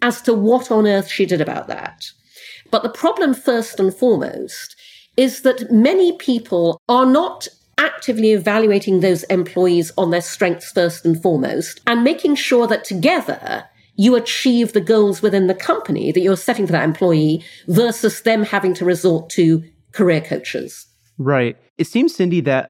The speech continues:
Speaker 2: the discipline that is career coaching and whatever methodology, if a methodology actually exists, and you can actually go into the certification programs and figure out what it is. But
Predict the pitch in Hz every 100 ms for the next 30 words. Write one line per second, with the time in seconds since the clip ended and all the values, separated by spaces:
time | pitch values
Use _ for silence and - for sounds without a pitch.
0 | _ 147 131 170 180 196 208 - 170 135
1 | 131 _ _ _ _ _ 143 139 156 151
2 | - - 139 143 - 123 113 117 107 107
3 | 107 _ _ _ 131 139 143 139 139 143
4 | 123 123 131 117 117 117 120 127 131 120
5 | 117 117 113 110 - 113 107 - 120 110
6 | - - 110 104 - 110 117 110 107 -
7 | 113 110 120 110 113 - 123 117 127 127
8 | 117 123 - 110 113 110 - 127 113 113
9 | 110 110 113 113 107 - _ _ - 151
10 | - _